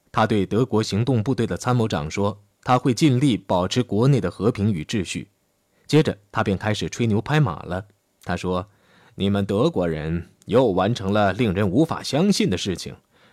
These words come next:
人们必须承认你们干得真是出色。”当天快结束时，希特勒似乎也在挪威取得了完全的胜利，直到英国海军突然出现。星期三上午，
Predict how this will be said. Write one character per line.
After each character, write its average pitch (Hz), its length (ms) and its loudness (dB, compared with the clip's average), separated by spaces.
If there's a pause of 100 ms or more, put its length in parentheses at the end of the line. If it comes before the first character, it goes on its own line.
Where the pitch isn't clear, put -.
人 107 180 0
们 120 200 2
必 107 180 0
须 151 180 4
承 90 240 -4
认 92 260 -2 (100)
你 101 140 0
们 131 140 2
干 135 240 2
得 87 220 2
真 180 320 2
是 98 180 0
出 117 240 -4
色。” - 380 -4 (1700)
当 180 180 6
天 190 140 6
快 170 140 2
结 131 200 2
束 156 180 2
时， 95 280 0 (200)
希 - 160 2
特 143 120 2
勒 127 140 4
似 131 180 0
乎 165 200 6
也 87 240 2
在 143 200 4
挪 107 220 4
威 151 200 4
取 - 220 -6
得 - 120 -2
了 95 100 2
完 90 280 2
全 85 160 -4
的 90 80 -2
胜 82 220 -4
利， 90 160 -6 (400)
直 180 120 6
到 185 140 6
英 208 180 6
国 165 140 6
海 82 240 -2
军 127 200 2
突 208 180 0
然 92 180 0
出 95 160 -6
现。 90 240 -6 (1200)
星 208 180 8
期 214 100 4
三 208 220 4
上 151 200 4
午， 69 200 -6